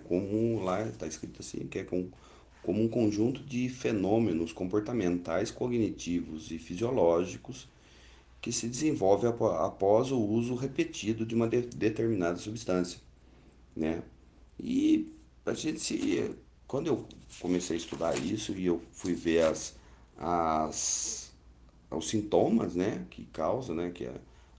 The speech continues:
a doença, ela é, é estruturada, né, ela, assim, como um, um quadro negativo que afeta um organismo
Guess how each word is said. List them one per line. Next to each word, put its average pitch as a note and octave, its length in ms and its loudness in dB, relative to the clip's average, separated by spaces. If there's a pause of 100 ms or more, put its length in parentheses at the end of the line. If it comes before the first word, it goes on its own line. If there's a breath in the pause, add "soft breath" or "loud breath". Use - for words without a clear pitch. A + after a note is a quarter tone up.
a D#2+ 60 -12
doença, D#2 840 -4 (440 loud breath)
ela D2+ 320 -2
é, C#2+ 640 -4 (580 soft breath)
é C#2+ 180 -8
estruturada, E2 960 -2
né, F#2+ 300 -2
ela, - 220 -10 (920)
assim, E2+ 420 -2
como F2+ 300 0
um, A2 480 2 (1900 loud breath)
um F2 460 0
quadro F#2 720 2
negativo G2 800 0
que G#2 140 -6
afeta F#2 380 -2
um G#2 160 2
organismo A2 640 0